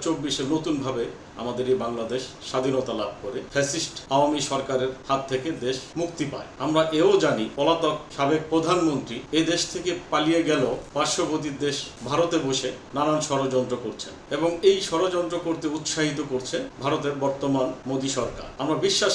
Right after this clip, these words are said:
করি, পার্শ্ববর্তী দেশ ভারতের সাধারণ জনগণ আমাদের দেশের সাধারণ জনগণের সাথেই আছে। আমাদের দেশের সাধারণ জনগণের যে প্রতিনিধি বর্তমান অন্তর্বর্তীকালীন সরকার,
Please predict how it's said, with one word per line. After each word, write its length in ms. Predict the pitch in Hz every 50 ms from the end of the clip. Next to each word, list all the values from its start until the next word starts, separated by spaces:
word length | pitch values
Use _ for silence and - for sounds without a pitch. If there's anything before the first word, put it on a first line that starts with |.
| - -
করি, 180 | 160 131 - - - - -
পার্শ্ববর্তী 560 | 151 156 - - 190 175 165 170 160 - 175 156 131 151
দেশ 120 | 147 139 - - - - - - - 117 110 110
ভারতের 340 | 147 165 170 - 139 139 139 - - - - - -
সাধারণ 360 | 139 143 143 143 165 165 165 160 139 143
জনগণ 340 | 147 147 143 - 127 131 123 - - 143
আমাদের 260 | 160 160 160 165 160 139 143
দেশের 220 | 156 - 160 156 - -
সাধারণ 300 | 131 131 131 147 151 143 135
জনগণের 480 | 143 143 143 135 139 139 139 135 135 -
সাথেই 260 | 135 127 131 139 139 135 -
আছে। 180 | - - - 151 - - - - 143
আমাদের 260 | 147 160 156 170 170 139 139 156
দেশের 240 | - - 151 165 160 -
সাধারণ 320 | - 135 131 139 165 170 165 151 151
জনগণের 440 | 147 151 156 143 147 151 156 156 143 147
যে 60 | 160 156 -
প্রতিনিধি 460 | 151 143 151 151 147 143 139 123 131 123 - - - 131
বর্তমান 420 | 131 131 - 143 135 135 135 135 135 - - - - 135
অন্তর্বর্তীকালীন 760 | 135 135 160 160 156 165 160 156 156 156 151 135 135 131 131 -
সরকার, 280 | 127 113 - - 143